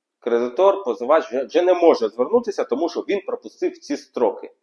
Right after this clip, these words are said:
Але дуже, дуже, дуже важливе але. У дві тисячі двадцятому році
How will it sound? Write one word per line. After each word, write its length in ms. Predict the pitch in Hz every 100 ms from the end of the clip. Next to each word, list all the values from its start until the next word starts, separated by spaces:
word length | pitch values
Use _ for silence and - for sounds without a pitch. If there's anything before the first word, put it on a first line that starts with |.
| -
Але 460 | 123 160 123 87 - _ _
дуже, 320 | 135 175 135
дуже, 340 | 113 135 107 98 _ 110
дуже 200 | 127 120
важливе 380 | 101 127 120 110
але. 260 | 107 92 - _ _ -
У 80 | 123
дві 100 | 135
тисячі 260 | 202 202
двадцятому 560 | 131 123 160 165 147 127
році 420 | 131 120 - -